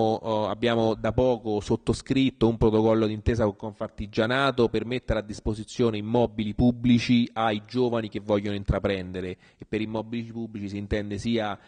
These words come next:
diciamo così, stabili che terreni agricoli. E Confartigianato insieme a Camera di Commercio metterà a disposizione tutto quello che serve per, eh, iniziare una nuova attività imprenditoriale ai ragazzi.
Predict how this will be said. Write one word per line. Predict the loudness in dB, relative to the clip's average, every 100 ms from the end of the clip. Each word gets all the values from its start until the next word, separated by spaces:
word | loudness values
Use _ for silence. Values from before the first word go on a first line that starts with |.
| _
diciamo | -8 -4 -4
così, | -6 -10
stabili | -6 -2 0 0 -2 -4
che | -4 -4
terreni | -2 -2 -4 -4
agricoli. | 0 0 0 -2 -4 -10 -20 _
E | -8 -6 -6 -8
Confartigianato | -6 -8 -4 -6 -6 -6 -4 -4
insieme | -4 -6 -6
a |
Camera | -4 -4 -2
di | 0
Commercio | 0 0 0 -2 -4 -8
metterà | -6 -4 -4
a |
disposizione | -6 -4 -2 -2 0 0
tutto | 0 0 -2
quello | -2 -2
che | -4
serve | -4 -2 0 0 -2 -2 -2
per, | -2 -2 -2 -6 -6 -16 -20 _
eh, | -10 -8
iniziare | -6 -6 -8 -2 2 2 0 0 0
una | -2 -2 0
nuova | 2 2
attività | 0 -4 -6 -6
imprenditoriale | -8 -8 -10 -6 -6 -4 -6
ai |
ragazzi. | -8 -10 -12 -14 -16 -8